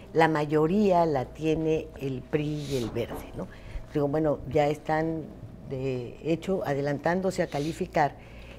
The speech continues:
que, eh, el pensamiento de, de estos diputados,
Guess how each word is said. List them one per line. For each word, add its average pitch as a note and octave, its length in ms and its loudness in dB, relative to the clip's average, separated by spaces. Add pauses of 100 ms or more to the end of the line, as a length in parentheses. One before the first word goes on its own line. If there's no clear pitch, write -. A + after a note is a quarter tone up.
(120)
que, D3+ 640 4
eh, C3 220 -8
el D3 180 2
pensamiento F3 1000 4
de, C#3+ 520 0
de D3 200 2
estos F#3 440 0
diputados, F3+ 720 2